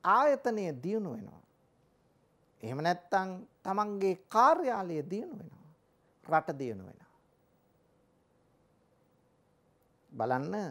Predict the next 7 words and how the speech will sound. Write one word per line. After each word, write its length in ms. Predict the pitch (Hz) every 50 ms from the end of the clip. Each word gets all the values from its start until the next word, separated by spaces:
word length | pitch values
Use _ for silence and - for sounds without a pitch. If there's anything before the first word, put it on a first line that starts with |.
| 110 - 214 233 _ _ _ _ _ _ _ _ _ _ _ _ _ _ _ _ _ _ _ _ _ _ _ _ _ _ _ _ _ _ _ _ _ _ _ -
සිංගප්පූරුව 960 | - - - 240 233 247 269 294 339 349 349 _ - 277 285 285 277 285 277 269
ඉස්සෙල්ලම, 720 | 262 262 - - - - 247 254 269 262 226 202 170 143 120 104 - - - - _ _ _ _ _ _ _ _ _ _ _ _ _ _ _ _ _ _ _ _ _ _ _ _ _ _ _ _ _ _ _ _ _ _ _ _ _ _ _ _ _ -
අ, 100 | 127 117 107 104 101 - - _ - -
සංවර්ධන 760 | - - 190 185 208 254 277 294 285 277 269 247 262 240 226 202
ක්‍රියාවලියේ 1000 | - - 180 165 170 185 214 220 220 214 202 202 202 190 180 165 147 123 107 95 - - - _ _ _ - 127 123
මුලින්ම 480 | 123 135 156 180 214 240 233 226 202 165
හැදුවේ 600 | 123 104 113 117 123 160 202 247 277 285 294